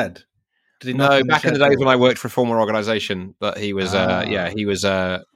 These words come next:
Speaker 2: yeah, Ravi Zacharias knew him. So I think there was some big
Speaker 1: Ah,
Speaker 2: Ars Nihil
Speaker 1: okay.
Speaker 2: event full of big wigs. And so
Speaker 1: Right.
Speaker 2: I think Mike Pence and I passed each other in a hotel corridor in Florida or somewhere, and I was, just went, "Good morning."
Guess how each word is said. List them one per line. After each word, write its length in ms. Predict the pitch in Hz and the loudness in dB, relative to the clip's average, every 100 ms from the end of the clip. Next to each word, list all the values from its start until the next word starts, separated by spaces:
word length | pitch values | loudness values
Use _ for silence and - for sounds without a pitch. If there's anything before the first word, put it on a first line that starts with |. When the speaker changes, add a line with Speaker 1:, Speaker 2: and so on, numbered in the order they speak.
| _ _ | _ _
Speaker 2:
yeah, 240 | 120 101 - | -2 0 -2
Ravi 280 | - 113 104 | -2 0 2
Zacharias 600 | 101 98 104 104 92 - | 0 0 0 0 0 -4
knew 320 | 95 95 95 | -6 -2 -2
him. 380 | 87 92 87 85 | -2 -4 -4 -6
So 180 | - 101 | -2 0
I 60 | 95 | 0
think 160 | 117 | -2
there 60 | - | -4
was 100 | 95 | -2
some 160 | 107 | 0
big 160 | 98 98 | 0 2
Speaker 1:
Ah, 100 | 98 | 2
Speaker 2:
Ars 140 | 98 | 2
Nihil 160 | 95 95 | 0 -2
Speaker 1:
okay. 60 | 98 92 | -2 -4
Speaker 2:
event 140 | 95 | -6
full 80 | 104 | -8
of 60 | 95 | -2
big 180 | 101 101 | -2 0
wigs. 300 | 95 - 98 | -2 -2 -6
And 100 | 92 | -2
so 240 | - 95 90 - - | 0 0 -2 -12 -16
Speaker 1:
Right. 160 | 98 95 | -10 -6
Speaker 2:
I 20 | |
think 360 | 107 104 - - _ _ | -4 -4 -6 -20 _ _
Mike 320 | 123 123 - - | 0 0 -2 -10
Pence 220 | 131 131 | -6 -4
and 80 | 120 | 0
I 80 | 123 | 0
passed 400 | 123 135 131 - | 0 0 0 -2
each 120 | 117 | 0
other 200 | 135 135 | 0 2
in 60 | 139 | 0
a 40 | |
hotel 340 | 127 131 135 127 | -2 0 0 0
corridor 460 | 143 131 127 135 | 2 2 2 2
in 80 | 117 | 0
Florida 360 | - 135 131 131 | 0 0 2 2
or 40 | |
somewhere, 320 | - 139 139 | -2 -2 -2
and 80 | 143 | -2
I 80 | 120 | -4
was, 140 | 113 | -6
just 180 | - 120 | -12 -10
went, 180 | 117 - | -10 -10
"Good 120 | 104 | -6
morning." 320 | 113 131 156 | -2 -2 -2